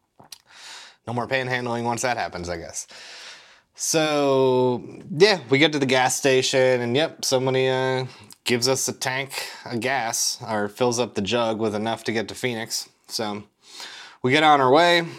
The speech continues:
and as soon as we roll into Phoenix, we stop at a McDonald's. I don't have phone service anymore.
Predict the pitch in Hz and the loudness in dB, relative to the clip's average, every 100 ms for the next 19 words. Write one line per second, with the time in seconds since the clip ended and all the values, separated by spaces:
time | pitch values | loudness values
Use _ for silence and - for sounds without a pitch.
0 | - _ 135 123 117 113 113 110 107 - | -20 _ -2 0 0 0 -2 0 0 0
1 | 139 127 131 127 131 123 110 - 156 156 | 0 2 2 4 2 0 -4 -2 0 0
2 | 143 - 123 107 127 120 127 120 110 101 | -2 -4 -4 -2 -2 -2 -2 -4 -4 -2
3 | 127 131 127 123 143 135 - 131 135 135 | -2 0 0 0 0 0 0 0 2 0
4 | 143 139 135 143 143 143 143 143 | 0 0 -2 -2 -2 0 0 -4